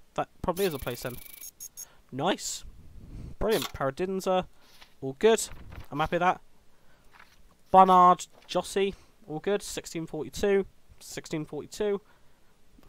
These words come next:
For warp, I, I, I think this is okay. Just in case you're the same face as this. No correlation. Cool. Brilliant. Um, I'm gonna approve you.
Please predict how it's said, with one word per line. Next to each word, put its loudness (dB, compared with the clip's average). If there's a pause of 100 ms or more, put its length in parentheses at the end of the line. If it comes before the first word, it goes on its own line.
(160)
For 0
warp, 6 (160)
I, -2
I, -4
I 0
think -2
this -4
is -4
okay. -2 (880)
Just -2
in 2
case -2
you're 0
the -2
same -2
face -8
as -12
this. -8 (1040)
No -8
correlation. -2
Cool. 2 (260)
Brilliant. -4 (460)
Um, -6
I'm -6
gonna -2
approve 0
you. 0